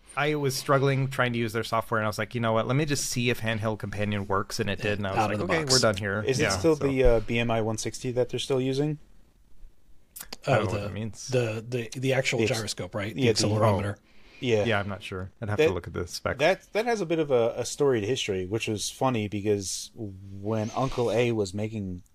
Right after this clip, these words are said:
Speaker 3: the Aya Neo, the original Aya Neo, uh,
Speaker 2: Ar-, Arthur, right?
Speaker 3: this is before
Speaker 2: Mm-hmm.
Speaker 3: Arthur.
Speaker 2: Before
Speaker 1: Yeah,
Speaker 2: Arthur,
Speaker 1: pre-Arthur,
Speaker 2: okay.
Speaker 1: yeah.
Speaker 3: Before
Speaker 2: Okay.
Speaker 3: Arthur, yeah.
Speaker 2: I
Speaker 3: Um,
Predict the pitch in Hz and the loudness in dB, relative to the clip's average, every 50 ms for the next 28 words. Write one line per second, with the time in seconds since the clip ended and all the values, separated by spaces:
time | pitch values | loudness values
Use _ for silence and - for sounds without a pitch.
0 | - - 101 98 95 90 92 95 92 92 98 92 92 95 98 95 90 90 90 85 | -16 -8 -4 -2 0 2 2 2 0 -2 -2 -4 -4 -2 -2 0 0 0 -2 -2
1 | 85 90 82 85 104 104 110 110 113 123 123 - - 101 110 113 117 117 117 113 | -2 -4 -4 -2 -2 0 0 0 0 0 -2 -4 -4 -2 0 2 2 2 0 -2
2 | - - - - - - - - 127 135 135 143 151 160 151 - - - 180 - | -6 -14 -20 -20 -20 -16 -6 0 2 4 4 4 2 0 -4 -8 -14 -16 -16 -16
3 | - _ - _ - 120 110 107 101 101 - 175 170 - - - 175 190 185 - | -16 _ -20 _ 0 2 2 4 4 4 4 4 2 0 -2 2 2 2 2 0
4 | 135 113 110 123 143 160 170 - - - - - - - - - - - - 147 | -4 -4 0 0 0 0 0 -2 -10 -20 -20 -20 -20 -20 -20 -20 -18 -4 -4 0
5 | 131 156 151 - 160 151 143 151 147 135 123 113 104 - 92 87 - - - - | 0 2 2 4 4 4 4 4 4 4 6 4 4 2 -2 -8 -10 -12 -20 -20
6 | - - _ _ - 143 156 151 - - 160 143 123 110 104 - - 131 123 107 | -20 -20 _ _ -4 0 0 0 2 4 6 6 6 4 2 -2 2 2 4 4
7 | 101 101 98 101 101 98 95 90 90 107 107 98 135 131 123 117 110 107 101 - | 4 2 0 0 -2 -4 -4 -6 -6 -4 0 0 2 4 4 4 4 2 0 -2
8 | 107 107 120 120 127 117 110 104 110 107 110 113 113 113 104 101 98 98 92 | -6 -4 0 2 4 4 4 2 2 0 0 2 2 2 2 0 -4 -8 -12